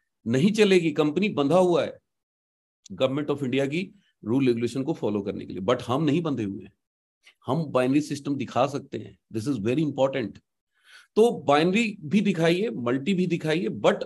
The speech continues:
आप सामने वाले को चेक करिए, देखिए कि वो, उसकी रिक्वायरमेंट क्या है। उसको बहुत जल्दी पैसा कमाना है, उसको बताइए कि "साढ़े तीन सौ कस्टमर बनाओ सर, एक एक हजार बिजनेस वॉल्यूम, परचेज वॉल्यूम आप जनरेट करो एक आदमी से,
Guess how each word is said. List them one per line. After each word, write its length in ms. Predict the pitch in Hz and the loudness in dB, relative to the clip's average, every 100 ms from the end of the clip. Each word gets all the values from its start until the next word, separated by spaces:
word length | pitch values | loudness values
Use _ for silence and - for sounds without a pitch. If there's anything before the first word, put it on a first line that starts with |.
| - | 0
आप 240 | 143 185 | 0 0
सामने 360 | - 131 131 165 | -2 -4 0 0
वाले 260 | 127 120 | 0 -2
को 300 | 120 196 214 _ _ _ _ _ _ _ _ | -2 -2 -2 _ _ _ _ _ _ _ _
चेक 280 | - 135 135 | -8 -8 -4
करिए, 260 | 135 117 170 | -2 0 0
देखिए 460 | 113 110 110 143 | 0 -6 -4 -6
कि 260 | 165 180 - - | -4 -8 -12 -8
वो, 180 | 123 156 | -4 -4
उसकी 300 | 139 - 196 | -6 -6 -6
रिक्वायरमेंट 680 | - 117 117 131 160 - | -2 -2 0 0 -2 -4
क्या 180 | - 123 | 0 0
है। 360 | 120 92 82 - _ _ _ _ _ | 0 -6 -14 -18 _ _ _ _ _
उसको 280 | 143 139 139 | -6 -4 -2
बहुत 300 | 139 123 180 | -2 0 0
जल्दी 320 | - 147 170 | 2 2 2
पैसा 280 | 202 151 147 | 2 0 0
कमाना 340 | 139 110 95 95 | -2 -2 -2 -4
है, 160 | - _ _ _ - | -10 _ _ _ -10
उसको 240 | - 165 | -4 -2
बताइए 360 | 127 127 175 208 | 0 2 2 0
कि 80 | 185 | -2
"साढ़े 180 | 170 | -2
तीन 160 | 170 175 | -2 -4
सौ 120 | 175 | -4
कस्टमर 340 | 180 165 170 180 | -4 -2 -2 -2
बनाओ 260 | 156 170 | -2 -4
सर, 160 | 170 156 | -2 -2
एक 140 | 160 | 0
एक 120 | 185 | 0
हजार 200 | 160 165 | 2 0
बिजनेस 280 | 151 147 170 139 | 2 0 0 0
वॉल्यूम, 260 | 160 185 - - - - | 0 0 -4 -20 -8 -2
परचेज 280 | 139 180 | 2 2
वॉल्यूम 300 | 139 151 175 | 4 2 4
आप 140 | 165 131 | 2 2
जनरेट 300 | 131 160 175 | 2 2 2
करो 160 | 165 170 | -2 -2
एक 140 | 151 | 0
आदमी 220 | 143 143 | 0 0
से, 200 | 151 226 | -4 -4